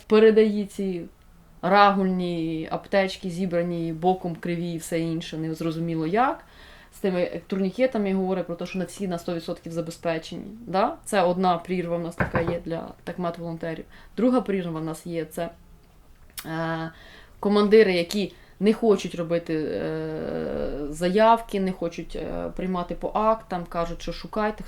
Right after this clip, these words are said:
Це розхідники, я розумію, їм трем-, треба мотатися по документам дуже сильно і багато і так далі.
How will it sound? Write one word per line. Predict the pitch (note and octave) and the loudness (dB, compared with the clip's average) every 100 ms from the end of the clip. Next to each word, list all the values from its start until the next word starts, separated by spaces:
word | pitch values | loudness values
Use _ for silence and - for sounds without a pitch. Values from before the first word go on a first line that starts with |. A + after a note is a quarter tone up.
| - | 0
Це | D4 | 2
розхідники, | D4+ - A#3+ F3+ D3 - | 2 0 -2 0 -2 -2
я | F#3+ | -2
розумію, | G3+ A3+ F#3+ | 0 0 0
їм | E3 D#3+ | -4 -4
трем-, | F3 D#3+ | -6 -6
треба | - F3+ E3 D#3 - - - | -6 -6 -4 -8 -10 -14 -6
мотатися | F3 E3+ F#3 E3+ E3+ | -6 -2 -4 -4 -8
по | - | -8
документам | E3 E3 G#3 A3+ G#3 F3 | -8 -4 -2 -2 -4 -6
дуже | F3 E3+ | -6 -6
сильно | - D#3+ D#3 | -4 -4 -4
і | |
багато | D#3 E3 D#3+ D#3+ - | -6 -8 -8 -10 -14
і | - | -14
так | D#3 | -12
далі. | - - | -12 -12